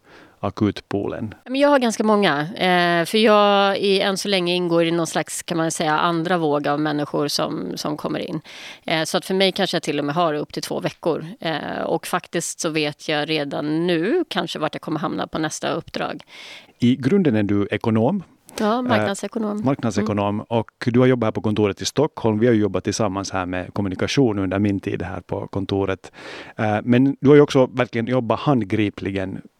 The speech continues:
Speaker 1: ute i fält, alltså det vill säga vid frontlinjen kunde man säga. Du har bland annat bekämpat, eh, sömnsjukan i Kongo-Kinshasa.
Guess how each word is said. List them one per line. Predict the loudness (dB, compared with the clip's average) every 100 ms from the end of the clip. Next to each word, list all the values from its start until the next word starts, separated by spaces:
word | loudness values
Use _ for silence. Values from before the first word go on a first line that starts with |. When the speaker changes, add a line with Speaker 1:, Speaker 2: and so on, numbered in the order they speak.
| -2
Speaker 1:
ute | 0 0 -6
i |
fält, | -2 -2 -2 -8 -4
alltså | -4 -4 -6
det | -4
vill | -4
säga | -4 -4
vid | -4
frontlinjen | -2 -2 -2 -4 -6 -6 -4
kunde | -2 -2
man | -4 -4
säga. | -2 0 0
Du | 0
har | 0
bland | 0 -2 -2
annat | -6 -8 -6
bekämpat, | -2 0 -2 -4 -8 -6 -6
eh, | -4 -4
sömnsjukan | 2 4 4 2 0 0 -2 -2 -2
i | -4
Kongo-Kinshasa. | -2 -2 -2 -4 -4 0 4 4 2 -2